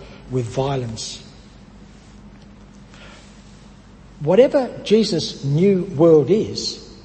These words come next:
it is far more than just an experience of personal piety or spirituality.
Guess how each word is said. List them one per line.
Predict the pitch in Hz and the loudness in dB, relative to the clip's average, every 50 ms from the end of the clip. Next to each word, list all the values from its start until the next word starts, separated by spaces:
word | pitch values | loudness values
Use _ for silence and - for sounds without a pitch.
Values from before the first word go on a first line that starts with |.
| - - - - - - - - | -20 -20 -20 -20 -20 -20 -8 -6
it | 175 160 | -4 -2
is | 185 180 165 - | -2 -4 -4 -6
far | - - - - 220 220 233 254 254 233 | -10 -12 -4 -2 -2 0 0 0 -2 -2
more | 190 190 214 220 190 147 113 110 - - - - - - - - - - - - - - - - - - - | 0 2 4 4 2 2 -2 -6 -10 -12 -14 -16 -20 -20 -20 -20 -20 -20 -20 -20 -20 -20 -20 -20 -20 -4 -2
than | 180 175 165 156 | -2 0 0 -2
just | - 175 185 190 175 - - - - | -2 -2 -2 -2 -2 -6 -8 -8 -6
an | 160 170 | -6 -6
experience | 165 - - - - - - 180 185 185 180 185 180 180 180 180 175 - - - - - - | -6 -6 -8 -8 -8 -4 0 2 2 4 4 2 2 0 -2 -4 -6 -6 -8 -10 -10 -10 -8
of | 151 151 - - | -8 -8 -8 -8
personal | - - 175 175 - - - 160 165 165 165 160 - - - - - | -4 -2 -2 -2 -2 -4 -6 -6 -6 -6 -6 -8 -12 -18 -20 -20 -16
piety | - - 165 165 165 165 160 - - 151 | -12 -8 -4 -4 -4 -4 -6 -6 -6 -6
or | 147 139 | -6 -8
spirituality. | - - - - 165 160 156 156 - - 156 165 196 214 208 - - 104 98 | -8 -12 -8 -4 -4 -4 -2 -4 -6 -8 -8 -6 -6 -8 -8 -10 -12 -16 -18